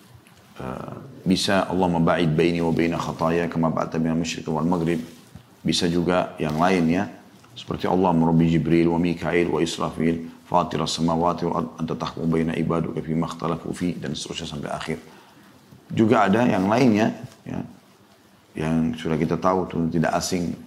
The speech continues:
doa-doa iftitah ini, insya Allah. Ada mungkin empat atau lima macam doa iftitah, seingat saya ya. Maka ada orang yang ingin meraih pahala dengan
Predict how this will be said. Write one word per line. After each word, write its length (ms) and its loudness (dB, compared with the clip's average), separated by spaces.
doa-doa 400 2
iftitah 400 -6
ini, 240 0
insya 240 -4
Allah. 240 -4
Ada 240 2
mungkin 480 2
empat 400 -2
atau 80 -6
lima 240 2
macam 400 0
doa 160 -2
iftitah, 640 -4
seingat 320 -4
saya 200 -4
ya. 20 -16
Maka 340 4
ada 140 4
orang 320 2
yang 80 2
ingin 160 6
meraih 400 2
pahala 320 2
dengan 340 2